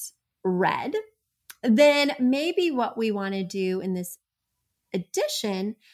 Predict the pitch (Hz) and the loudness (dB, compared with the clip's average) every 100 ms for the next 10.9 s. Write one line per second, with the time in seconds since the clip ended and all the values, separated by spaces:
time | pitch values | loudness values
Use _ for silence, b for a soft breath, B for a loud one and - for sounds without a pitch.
0 | B B - 240 202 233 220 196 - 247 | B B 0 2 2 0 0 -2 -4 -8
1 | 240 - 196 190 170 175 - - - 381 | -8 -6 -6 -6 -8 -10 -12 -16 -6 -4
2 | - - 147 202 269 302 _ _ - 269 | -4 -6 -6 -6 -12 -18 _ _ 2 4
3 | 339 330 294 220 208 - 190 175 180 175 | 4 0 -4 -6 -6 -6 -8 -6 -6 -6
4 | 165 175 170 175 170 175 - 190 - 247 | -6 -6 -2 -2 -2 -4 -4 -6 -4 -4
5 | 214 - 202 - 196 - 185 185 - 214 | -4 -8 -10 -6 -6 -6 -8 -8 -8 0
6 | 254 202 - B B B 311 392 - 320 | 0 0 -10 B B B 2 2 2 0
7 | 277 254 254 - - 453 494 285 240 - | 2 0 -2 -6 -6 -4 -2 -4 -4 -6
8 | 359 359 339 208 202 190 208 202 208 196 | -2 -4 -4 -4 -4 -4 -8 -4 -2 -2
9 | 220 294 392 262 220 - 196 190 202 - | 0 0 0 -2 -4 -2 -2 -2 -4 -6
10 | 185 - 180 196 262 - - - - | -10 -8 -6 -4 -4 -8 -12 -20 -20